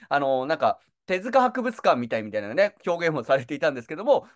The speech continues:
まあ、今、目黒区は、の、手塚さんの人だらけみたいな、えー、感じになっているっていう、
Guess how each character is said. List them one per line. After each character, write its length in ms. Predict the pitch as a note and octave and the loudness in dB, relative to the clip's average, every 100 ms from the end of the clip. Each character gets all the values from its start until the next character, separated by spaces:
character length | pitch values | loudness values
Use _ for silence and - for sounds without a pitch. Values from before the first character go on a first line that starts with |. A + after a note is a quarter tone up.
| - | -8
ま 80 | A#3+ | -4
あ、 40 | |
今、 160 | B3+ F3+ | -2 -2
目 120 | F#3 | -4
黒 160 | F#3 | -6
区 100 | G3+ | -4
は、 140 | C3+ C3 | -2 -4
の、 220 | D3+ C3+ | -8 -10
手 120 | F#3+ | -12
塚 220 | G3 G#3+ A3+ | -10 -4 -2
さ 100 | A3+ | -2
ん 40 | |
の 60 | G#3 | -4
人 200 | - G#3 | -4 2
だ 100 | G#3 | 4
ら 100 | G3 | 4
け 120 | C#3 | 2
み 80 | A2 | -4
た 100 | F#2+ | -6
い 40 | |
な、 120 | D#2+ - - | -8 -12 -6
え 140 | - B2 | 2 2
ー、 60 | |
感 180 | A#2 B2 | 4 0
じ 140 | A2+ A2+ | 0 0
に 60 | |
な 100 | B2+ | 0
っ 60 | B2 | 0
て 80 | G2 | -6
い 40 | |
る 80 | F#2 | -8
っ 20 | |
て 80 | E2+ | -12
い 60 | |
う、 80 | F2+ | -16